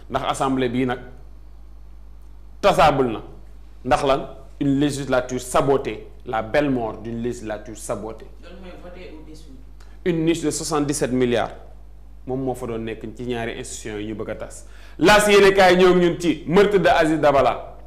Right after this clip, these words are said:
Speaker 1: Nabou Leye et compagnie écroués pour plusieurs chefs d'accusation. Lañ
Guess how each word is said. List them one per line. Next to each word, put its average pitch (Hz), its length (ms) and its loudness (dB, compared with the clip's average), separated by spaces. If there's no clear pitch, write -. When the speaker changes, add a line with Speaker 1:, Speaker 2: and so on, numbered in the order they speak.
Speaker 1:
Nabou 175 260 4
Leye 170 460 0
et - 140 -6
compagnie 147 500 -2
écroués 147 800 -4
pour 151 260 -8
plusieurs 175 400 0
chefs 156 400 -2
d'accusation. 127 720 -4
Lañ 160 120 2